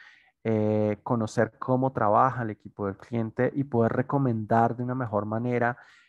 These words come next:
eh, a-, y armar un plan que funcione, que encaje al escenario del cliente. Para ambos, pues, lo que vamos a tener es menos impedimentos y un plan común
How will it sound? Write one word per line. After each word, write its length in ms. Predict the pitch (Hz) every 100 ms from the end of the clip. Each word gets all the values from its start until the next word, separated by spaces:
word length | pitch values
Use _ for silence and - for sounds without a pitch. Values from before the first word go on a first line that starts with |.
| _ -
eh, 240 | 120 117
a-, 200 | 95 107
y 140 | - 117
armar 260 | 107 107
un 140 | 110 120
plan 380 | - 143 135 131
que 160 | 147
funcione, 760 | 143 131 113 104 - 135 127 127
que 140 | -
encaje 680 | 104 101 - 120 113 120 127 _ - - -
al 160 | 120 120
escenario 500 | 117 107 98 98 104
del 100 | 104
cliente. 420 | - 160 107 - _ _ _ _ _ _ _ _ -
Para 320 | 127 127 120
ambos, 260 | 117 127 -
pues, 180 | 151
lo 100 | 135
que 80 | -
vamos 200 | 110 101
a 40 | 120
tener 300 | - 127 101
es 120 | 107
menos 380 | 127 127 127 127
impedimentos 760 | 143 131 107 104 101 101 139
y 60 | 135
un 120 | 110
plan 300 | _ - 120
común 420 | - 117 127 101